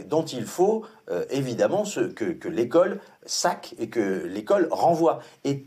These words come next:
et ils vont faire monter le buzz, la fièvre, euh, d'hystérie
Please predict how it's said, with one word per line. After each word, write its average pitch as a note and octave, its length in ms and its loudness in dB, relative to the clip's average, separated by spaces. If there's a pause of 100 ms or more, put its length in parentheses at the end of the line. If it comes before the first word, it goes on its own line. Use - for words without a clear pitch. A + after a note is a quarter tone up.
(140)
et G#2+ 240 2
ils B2 140 -6
vont F#3 180 2
faire C#3 260 2
monter E3+ 520 4 (200)
le F2 120 -8
buzz, C#3 440 2
la F#2+ 100 2
fièvre, B2 560 0 (340)
euh, C2+ 180 -4 (120)
d'hystérie E3 760 2